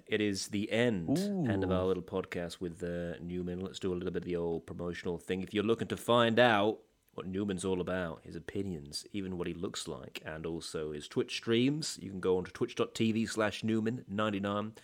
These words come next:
Speaker 1: for his regular Twitch updates and streams. You can also catch him on the Twitter machine at Newman underscore ninety-nine. He's got a big old link tree. We can find him on everywhere. YouTube, on an Amazon link, and also Instagram,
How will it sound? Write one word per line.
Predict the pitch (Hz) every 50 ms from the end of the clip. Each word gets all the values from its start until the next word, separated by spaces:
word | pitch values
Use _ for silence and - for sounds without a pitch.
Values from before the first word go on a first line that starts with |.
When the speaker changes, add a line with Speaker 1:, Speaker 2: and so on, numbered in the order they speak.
| - - - _ _
Speaker 1:
for | - 92
his | 85 -
regular | 80 85 85 85 85 80 82 82 78 78 - -
Twitch | - - - 92 - - - - - -
updates | 85 82 - - 87 87 85 - -
and | - 73 76
streams. | - - - 92 92 95 87
You | 92
can | 85 85
also | 78 - -
catch | - 92 - -
him | 98 87
on | 82 85 85 -
the | 90 90
Twitter | - - 123 117 110
machine | 101 95 - - - 101 101 101 104 113 117 - - - - - - _ - _ - -
at | 98 95 - - - - _ _ _ _ -
Newman | - 90 90 92 95 95 95 90 90 104 110 - - _ _ _ -
underscore | 85 85 80 - - - 87 85
ninety-nine. | 87 85 85 85 85 90 90 92 90 87
He's | 101
got | 104 165 -
a |
big | 147 156 170
old | 165 160 156
link | 151 156 160 165
tree. | - - 147 139
We | 135 120
can | 117 104
find | - 135 139 135
him | 120
on | 110
everywhere. | 117 127 143 135 120 104 82 78 71 73
YouTube, | 78 85 95 120 135 123 - - - 82 76 73 64 60 - - -
on | 80 80
an | 69 - 87
Amazon | 90 101 113 120 123 117 98 87 80 -
link, | - 71 76 71 - - - - -
and | 80 78 78 80 76
also | 78 82 82 76 - -
Instagram, | 90 101 104 - - 98 87 92 90 90 90 87 90 87